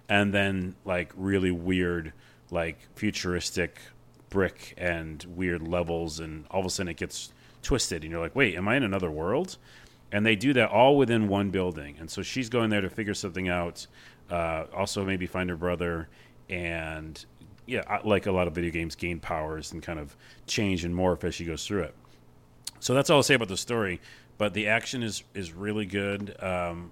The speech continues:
they have, like, kind of telekinetic powers. They have different abilities with guns that aren't really gun-like, which is very interesting. And so there's so many new things that they throw at you in this game. And on top of that, it's really about this beautiful environment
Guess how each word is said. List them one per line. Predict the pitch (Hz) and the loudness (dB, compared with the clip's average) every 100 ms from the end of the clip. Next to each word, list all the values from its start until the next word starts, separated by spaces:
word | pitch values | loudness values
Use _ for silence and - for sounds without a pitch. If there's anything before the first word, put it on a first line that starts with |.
| - | -12
they | 98 | -8
have, | 92 87 | -6 -6
like, | 90 | -10
kind | - 92 | -8 -8
of | 85 | -8
telekinetic | - 95 87 95 90 90 | -6 -6 -4 -6 -6 -6
powers. | 98 92 95 95 98 - - - - - - | -6 -4 -4 -6 -8 -12 -14 -20 -20 -18 -8
They | 92 | -6
have | 85 85 82 80 76 - - - - | -4 -4 -4 -6 -12 -20 -20 -12 -4
different | 135 131 | -2 -2
abilities | 95 101 101 101 92 | 0 0 0 -2 -6
with | 92 78 - | -8 -12 -6
guns | 98 101 107 110 - - | -4 -2 -2 -4 -8 -6
that | 90 | -6
aren't | 87 87 - | -4 -8 -12
really | 95 95 92 | -10 -8 -8
gun-like, | 78 87 92 107 110 123 - - - - - - | -6 -6 -4 -4 -4 -6 -8 -20 -20 -20 -20 -14
which | 107 | -10
is | 113 | -4
very | 123 127 | -2 0
interesting. | 123 123 - 123 127 120 - - - | -2 -6 -6 -4 -6 -10 -20 -20 -14
And | 104 | -8
so | 113 | -4
there's | 110 | -2
so | - 160 | 0 0
many | 180 131 | 2 2
new | 123 | 0
things | - 113 113 | -2 -4 -4
that | 92 | -6
they | 92 | -8
throw | 92 - 98 95 | -10 -8 -2 -2
at | 92 | 0
you | 95 | -2
in | 92 | -2
this | 87 | -4
game. | - 127 131 123 120 - - - _ - | -2 0 0 -2 -6 -12 -20 -20 _ 0
And | 107 101 95 | 2 2 -2
on | 92 98 | -4 -4
top | - 123 | 0 0
of | 113 | 0
that, | 98 95 | 0 0
it's | 92 - - - | -2 -8 -14 -12
really | 113 135 113 | -4 0 0
about | 90 90 87 | 0 -2 -4
this | 92 - - | -8 -8 -12
beautiful | - 104 110 110 107 - 90 87 82 | -12 -6 -2 0 -2 -2 -4 -4 -6
environment | 82 85 90 101 117 | -6 -6 -4 -4 -6